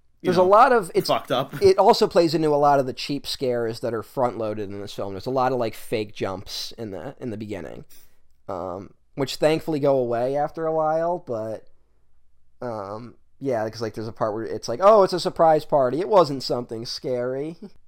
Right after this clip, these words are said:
Speaker 2: Um, but then it also turns out they're gonna do this test to get the funding back the day after the surprise birthday party. <laughs>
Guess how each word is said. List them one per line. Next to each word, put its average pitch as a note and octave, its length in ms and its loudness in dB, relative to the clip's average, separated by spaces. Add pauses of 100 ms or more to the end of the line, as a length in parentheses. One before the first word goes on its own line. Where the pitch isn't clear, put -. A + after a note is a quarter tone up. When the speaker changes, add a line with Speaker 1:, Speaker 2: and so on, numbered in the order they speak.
(140)
Speaker 2:
Um, A#2+ 280 -6
but C#3 80 -4
then F#3+ 100 6
it B3+ 80 8
also F#3 180 6
turns E3+ 320 -2
out C#3+ 420 4 (520)
they're C3 100 -4
gonna D3+ 140 4
do D3+ 140 -2
this D3 180 -4
test - 640 -4 (200)
to C3 140 -4
get C3 200 -6
the - 80 -16
funding C3+ 320 -4
back A#2 340 -2
the B2+ 80 -6
day C3+ 260 2
after C3+ 240 2
the C3 120 -4
surprise B2 440 0
birthday A#2+ 380 -4
party. A2 520 -4
<laughs> - 60 -20